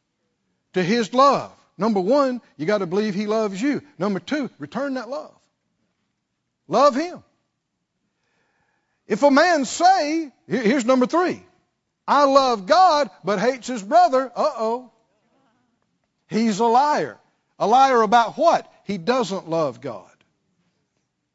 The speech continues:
Those are those honoring with your lips,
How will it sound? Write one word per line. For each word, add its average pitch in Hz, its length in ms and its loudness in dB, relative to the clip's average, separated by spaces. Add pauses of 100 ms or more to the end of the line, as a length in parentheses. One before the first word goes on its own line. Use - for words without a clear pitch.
(340)
Those 202 420 -2
are 196 100 0
those 190 460 -2 (240)
honoring 190 520 0
with 185 220 -2
your 160 120 -2
lips, 214 500 -2